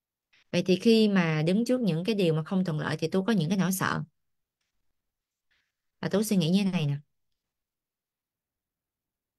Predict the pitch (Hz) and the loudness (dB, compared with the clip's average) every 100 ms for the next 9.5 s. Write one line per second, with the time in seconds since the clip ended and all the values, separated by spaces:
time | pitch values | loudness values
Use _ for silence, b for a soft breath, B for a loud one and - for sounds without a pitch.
0 | _ - 180 185 202 233 180 160 180 190 | _ -8 0 0 2 4 4 2 -4 -8
1 | _ _ _ _ _ _ - 160 175 190 | _ _ _ _ _ _ -8 -4 -2 0
2 | 160 208 196 147 131 147 _ _ _ _ | 0 0 -2 -4 -6 -14 _ _ _ _
3 | _ _ _ _ _ _ _ _ _ - | _ _ _ _ _ _ _ _ _ -4
4 | 170 160 196 240 233 156 160 214 196 185 | -2 0 0 0 0 0 0 -2 0 2
5 | 175 190 170 156 147 190 196 160 165 165 | 2 2 2 0 -2 -4 -4 -4 -4 -4
6 | 185 - 147 143 _ _ _ _ _ _ | -2 -4 -4 -10 _ _ _ _ _ _
7 | _ _ _ _ _ _ _ _ - 175 | _ _ _ _ _ _ _ _ -8 -6
8 | 165 190 233 240 214 180 160 175 165 165 | -2 0 0 0 2 0 0 -2 -2 -2
9 | 175 165 175 151 | -4 -4 -4 -4